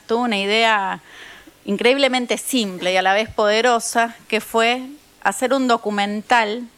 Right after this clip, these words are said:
acerca de situaciones de examen en las, eh, universidades, en ciertas universidades públicas. Un documental, casi les diría naturalista, donde, este, pone la cámara y vive el mismo examen que están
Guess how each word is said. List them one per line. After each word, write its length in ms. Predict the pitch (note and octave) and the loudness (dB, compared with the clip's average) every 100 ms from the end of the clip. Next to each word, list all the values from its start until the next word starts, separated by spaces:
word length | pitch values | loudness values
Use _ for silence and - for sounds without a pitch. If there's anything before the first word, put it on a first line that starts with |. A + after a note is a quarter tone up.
| _ - | _ -4
acerca 380 | G3 - A3+ A#3 | -4 -2 -2 -2
de 80 | A3 | -2
situaciones 640 | G#3+ G3 F#3+ A#3 A#3 A3+ | -4 -4 -4 -2 -2 -2
de 60 | G3 | -4
examen 520 | - - G#3+ A3+ G#3+ | -2 0 2 2 -4
en 140 | F#3+ | -2
las, 360 | E3+ F3 - - - - | 0 0 -4 -12 -20 -12
eh, 400 | F#3 E3 D#3+ D#3 - | -6 -4 -4 -4 -6
universidades, 1000 | F#3 F#3 F3 - G3 F3+ F#3+ F#3+ F#3+ E3 _ | -2 0 0 -2 0 2 4 2 0 -4 _
en 140 | - F#3+ | -6 -2
ciertas 400 | B3 A3+ A#3 A3+ | 0 0 -2 -4
universidades 640 | G3+ F#3 F3 - F#3 F#3+ | -4 -2 0 0 0 0
públicas. 1000 | - - E3+ C#3+ D3 C#3+ C3 D3+ - - - - - - - - - | -4 -4 -4 -4 -8 -6 -6 -4 -6 -10 -14 -20 -20 -20 -20 -12 0
Un 120 | C4+ | 4
documental, 800 | C#4 B3+ B3 B3 B3+ B3+ A#3+ - - F3+ | 4 4 0 2 4 4 0 -10 -20 -2
casi 240 | A#3 B3 | 0 2
les 140 | A#3 G#3 | 0 0
diría 240 | G#3+ A#3 | 0 0
naturalista, 1000 | G#3+ G3 G3 F#3+ G#3 C4 A3+ - - G#3+ | 2 -2 0 0 0 0 -4 -6 -2 0
donde, 760 | G3+ G3 G3 G3 G3 G3+ G#3 - | 2 0 0 -2 0 0 0 -4
este, 640 | F3 E3 D#3+ - F#3+ E3+ | -6 -6 -10 -4 -2 -2
pone 440 | D#3+ - C#4 C#4 B3+ | -2 2 2 2 0
la 140 | G#3+ | 0
cámara 560 | - B3 B3+ C4 C#4 - _ | 2 2 2 2 2 0 _
y 140 | B3+ C4 | -4 0
vive 220 | D#4 E4 | 2 2
el 140 | C4 | 2
mismo 320 | A#3 C4 B3+ | 0 0 2
examen 460 | A#3 - A#3 A#3+ A#3+ | 0 0 0 0 -2
que 60 | F3+ | -6
están 380 | - G#3+ G#3+ | -2 -2 -2